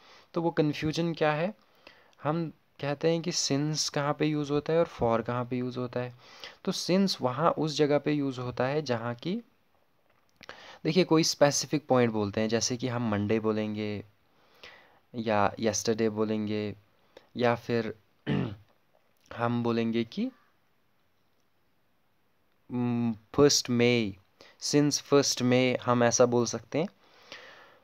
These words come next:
तो उसी तरह से देखिए इन्होंने भी एग्जांपल दी है since नाइनटीन एटी। ये क्या है, ये एक स्पेसिफिक डेट है। since yesterday भी क्या है, पता है, ठीक है, स्पेसिफिक है।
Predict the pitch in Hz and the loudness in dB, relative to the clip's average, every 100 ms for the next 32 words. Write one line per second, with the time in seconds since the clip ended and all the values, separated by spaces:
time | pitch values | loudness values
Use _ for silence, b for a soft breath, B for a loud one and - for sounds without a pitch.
0 | B 143 - 151 185 160 170 160 156 139 | B -2 -2 -2 2 6 8 8 4 0
1 | 139 156 143 143 143 147 127 123 120 131 | 2 2 2 2 2 0 0 0 0 0
2 | 123 131 143 180 - 131 147 147 - 117 | 0 -2 -2 0 0 2 2 0 0 2
3 | 113 110 135 151 - 107 - 98 90 b | 2 0 -2 -2 -2 -4 -4 -6 -8 b
4 | b 143 160 170 165 208 160 160 - - | b -2 2 2 2 0 0 0 0 -2
5 | 175 165 - 190 175 123 104 92 98 92 | 0 2 2 2 0 0 0 -2 -4 -12
6 | 90 b b b b b b _ _ - | -12 b b b b b b _ _ -6
7 | 160 170 - 135 - - 160 165 160 160 | -2 0 2 2 2 2 2 2 0 0
8 | 156 170 - 139 156 139 113 101 143 151 | 2 0 0 2 6 4 2 -6 -6 -4
9 | 160 - 135 131 - 120 107 101 92 | -4 -2 -2 -2 -4 -4 -6 -8 -12